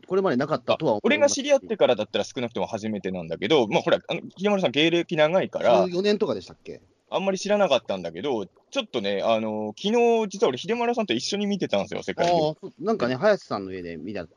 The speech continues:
Speaker 1: ね。
Speaker 2: そうそうそう、三人で見てたんですけど、その時になんとなく秀丸さんと会話してた時に、鬼太郎のことなんて何も意識せずに、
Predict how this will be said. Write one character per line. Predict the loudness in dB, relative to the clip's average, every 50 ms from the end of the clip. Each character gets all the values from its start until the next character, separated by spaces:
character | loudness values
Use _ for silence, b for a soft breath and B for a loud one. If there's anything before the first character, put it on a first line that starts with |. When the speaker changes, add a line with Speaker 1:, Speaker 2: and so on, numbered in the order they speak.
| _ -10
Speaker 1:
ね。 | -10 -8
Speaker 2:
そ | -6
う |
そ | -4 -4
う | -4
そ | -4 -4
う、 |
三 | -2 0 2 2 2 0
人 | -2 -4 -4
で | -2 -2 -2 -2 -2 -4 -4 -8 _ _
見 | -8 -6 -4
て | -4 -4
た | -4 -4 -6
ん | -6 -8
で | -14
す | -14 -10
け | -6 0 4
ど、 | 4 4 4 2 0 -6 b b b b b b
そ | -8 -6 -6
の | -4
時 | -4 -4 -2 -2 -2
に | 0 2
な | 2 2 2
ん | 0
と | -2 -4 -2
な | 0 2 2 2 0 0
く | -4 -6
秀 | -4 -4
丸 | -2 -2 -4 -4
さ | -4 -4
ん | -4
と | -4 -2
会 | 2 2 4 4
話 | 4 0
し | -2
て | -4 -6
た | -4 -4 -4
時 | -4 -6 -8 -8
に、 |
鬼 | -10 -10 -6
太 | -2 0 0 2
郎 | 0 0
の | -2 -4
こ | -4 -6
と | -4 -2
な | -2 -2
ん | -2
て | -2
何 | -2 -2 -2 -2 -2 -6
も | -12 -12
意 |
識 | -14 -12 -10 -10 -8
せ | -6 -8 -8
ず | -8 -6 -6
に、 | -2 0 0 2 0 0 -4